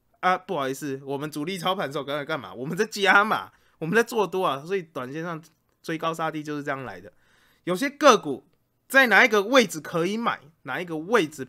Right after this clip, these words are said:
不能买，我已经跟大家讲过了哦。短线上哦，希望鸿海这一档，我有跟大家讲，一二六以下的，其-，坦白讲啊，今天跌这样，连三天跌，大家也没有受伤。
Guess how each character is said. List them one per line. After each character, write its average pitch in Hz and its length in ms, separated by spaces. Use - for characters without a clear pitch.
不 160 200
能 123 140
买， 135 260
我 120 140
已 135 40
经 165 120
跟 170 80
大 156 140
家 160 60
讲 101 360
过 107 260
了 98 80
哦。 95 240
短 117 180
线 139 140
上 151 240
哦， 117 180
希 185 220
望 196 260
鸿 147 180
海 156 140
这 147 100
一 151 80
档， 135 180
我 180 80
有 180 60
跟 165 100
大 160 120
家 - 20
讲， 120 180
一 175 180
二 175 80
六 165 160
以 110 120
下 120 220
的， 107 160
其-， - 220
坦 117 120
白 135 120
讲 131 180
啊， 98 60
今 156 120
天 175 140
跌 131 160
这 135 80
样， 135 180
连 160 220
三 190 200
天 180 200
跌， 101 320
大 139 100
家 135 180
也 117 100
没 113 100
有 113 140
受 98 200
伤。 92 200